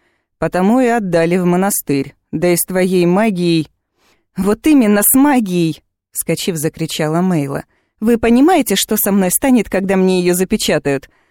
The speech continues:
Это как оторвать часть души. Зачем? Почему мне ее нельзя оставить? Вы боитесь магов, как и все остальные. Только обо мне вы подумали? Каково будет мне?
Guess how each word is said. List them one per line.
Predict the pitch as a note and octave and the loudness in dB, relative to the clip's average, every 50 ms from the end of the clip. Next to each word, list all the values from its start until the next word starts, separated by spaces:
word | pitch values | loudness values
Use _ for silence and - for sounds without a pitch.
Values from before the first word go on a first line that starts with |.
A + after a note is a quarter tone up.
| _ _ _ | _ _ _
Это | C#4 C4 - C#4 C4+ | -4 -2 -2 -2 -2
как | - D4+ C4+ - | -2 -4 -2 -2
оторвать | A#3 A3+ - A#3 A#3 A3+ B3 C4 B3 - - | -4 -2 -2 -2 -2 0 0 -2 -2 -4 -4
часть | - - B3+ A3+ G#3+ G3 F#3 | -2 0 0 0 0 -2 -2
души. | F3+ G#3 B3 - - - F3 C3+ - - _ _ _ _ _ _ _ | -2 -2 -2 0 -2 -2 -4 -4 -6 -10 _ _ _ _ _ _ _
Зачем? | - F3+ A3 B3 - - - D#4 F3+ D#3 - - _ _ _ _ _ _ _ _ | -4 -2 -2 0 0 0 0 2 0 0 -2 -4 _ _ _ _ _ _ _ _
Почему | - A3+ - - D#4 D#4+ F4 | -4 -2 0 2 4 4 4
мне | D4 A3 G#3 G3+ | 4 4 4 2
ее | G3+ G#3 A#3 A3+ | 2 2 2 2
нельзя | G#3+ G#3 G#3 A3 A3 B3+ A#3 | 2 2 2 2 2 2 2
оставить? | G#3 A3+ - - C#4 A3 F#3 D#3 D#3 - - - _ _ _ _ _ _ _ | 0 0 -2 0 0 0 0 -2 -4 -6 -12 -18 _ _ _ _ _ _ _
Вы | C4 A#3 C4 A3+ | 0 0 2 2
боитесь | G3 G#3 G#3 G#3 A3 A3 G#3 G3 - - | 2 2 2 0 0 0 0 -2 0 2
магов, | A3 A3+ A#3 A3 G3 F3+ - | 2 2 2 0 -2 -4 -2
как | - G#3 F3+ - | -4 -4 -2 -2
и | G3 | -2
все | - - - G#3 F#3 | -2 0 0 0 0
остальные. | F3+ - - G#3 A3 A3 G#3+ G3+ F3 D#3+ D3 - _ _ | 0 -2 0 0 2 2 4 2 2 0 -2 -4 _ _
Только | - C4 C4 A#3+ A#3 C4 A#3+ | -2 0 0 0 0 0 0
обо | A#3+ A3 B3+ | 0 2 2
мне | C#4 C#4 C#4 C4+ A3 | 4 4 4 4 2
вы | F3+ F3+ F3 | 2 0 0
подумали? | - G#3+ G#3+ A3 D#4 F4 - A3+ F#3 D#3+ D#3 - _ _ _ _ _ _ _ | 2 0 2 2 2 4 4 2 2 0 -4 -6 _ _ _ _ _ _ _
Каково | - A3+ A3+ B3 B3+ C4+ E4+ | -6 -4 -2 0 2 2 2
будет | C#4 A3 B3+ B3+ A3+ B3 A#3 | 2 2 2 2 2 0 2
мне? | B3 B3 A#3+ C4 C#4+ D4 A#3+ D#3+ | 2 4 4 6 4 4 4 0